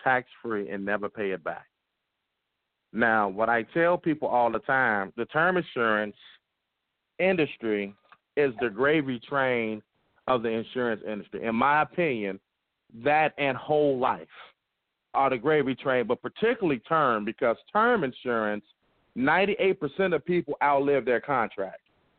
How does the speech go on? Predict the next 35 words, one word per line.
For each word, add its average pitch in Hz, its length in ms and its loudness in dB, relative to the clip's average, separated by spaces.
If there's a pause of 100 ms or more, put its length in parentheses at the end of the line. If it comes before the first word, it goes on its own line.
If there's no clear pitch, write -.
(800)
Whether 123 220 2
they 123 100 2
get 104 160 0
a 95 60 -2
ten-year 160 480 0
term, 147 420 0
twenty-year 139 400 0
term, 135 380 -2
twenty-five-year 127 800 0
term, 120 360 0
thirty-year 110 380 0
term, 104 420 -4 (580)
ninety-eight 160 480 2
percent 151 380 -2
of 131 140 -4
people 147 340 -2
outlive 127 460 2
their 113 160 0
term. 98 360 -6 (1200)
So 123 160 2
they 143 140 2
don't 156 180 2
get 143 180 -2
that 123 160 2
money 131 300 0
back, 107 260 0
especially 147 540 0
if 117 80 -2
they 123 80 -4
don't 120 200 -2
get 120 140 0
a 113 60 0
return 117 400 -4
of 104 100 -8
premium 117 580 0